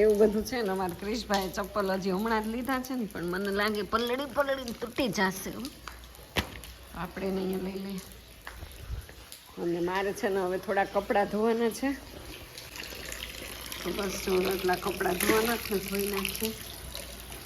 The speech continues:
પાણી જાય છે પણ જવા દઈએ. ઓહો, આ તો ફરી ચાલુ થઈ ગયો, હજી એટલા સુકાણા નથી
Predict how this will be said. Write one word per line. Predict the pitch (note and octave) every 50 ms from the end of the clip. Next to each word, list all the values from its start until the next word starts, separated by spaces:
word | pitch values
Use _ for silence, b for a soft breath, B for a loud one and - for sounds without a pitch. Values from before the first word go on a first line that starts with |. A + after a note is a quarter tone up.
| - - - - - - - - - - - - - - - - - - - - - - -
પાણી | - F3+ F#3+ G3 G3+ F3+ F3 -
જાય | G3+ G3 G#3 G#3+
છે | G3+ - - F#3 F3 -
પણ | F3+ E3+ E3+
જવા | F3 G3 F#3+ F#3+ G3+ G#3 G3 F#3
દઈએ. | F#3+ G3 G3 G3 G#3 G#3 F#3+ - - - - - - - - - - - - - - - - - - - - - - - - - - - - - - - G#3
ઓહો, | F#3+ F#3 F#3 F3+ F3 E3+ E3 E3
આ | E3 E3
તો | D#3+ - F3+ D#3+ -
ફરી | A#3 A3+ G#3 A3+ G#3 F3
ચાલુ | G3 G3 F#3 F#3+ F#3+ E3
થઈ | - F#3+ F3 F3 E3
ગયો, | F3 F3 F3+
હજી | F3+ G3+ G3+ G#3
એટલા | - G3 G3+ F#3+ F#3+
સુકાણા | - - A3 - - A3 G3+ G3+ G#3 G3+
નથી | G3 G#3+ A3+ A3+ - A#3 G#3